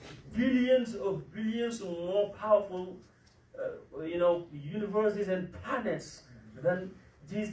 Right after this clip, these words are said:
tiny beings that we all are scared when they are in front of us. So if we know Him Subhanahu wa Ta'ala, the fruit is to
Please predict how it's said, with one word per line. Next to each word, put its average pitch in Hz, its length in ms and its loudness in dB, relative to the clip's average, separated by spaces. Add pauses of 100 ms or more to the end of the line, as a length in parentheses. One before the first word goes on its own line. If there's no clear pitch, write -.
tiny 196 600 0 (100)
beings 202 400 0
that 143 240 4
we 156 100 -2
all 190 200 0
are 165 240 2
scared 170 400 -4
when 165 160 -4
they 165 100 2
are 165 80 2
in 156 160 -2
front 208 240 -8
of 196 100 -8
us. - 280 -2 (260)
So 135 160 -2
if 139 140 -6
we 202 160 -2
know 240 240 6
Him 156 180 -2
Subhanahu 160 600 -6
wa 123 80 -2
Ta'ala, 127 560 -4 (280)
the 151 100 -10
fruit 214 520 -6
is 151 320 0
to 190 220 -8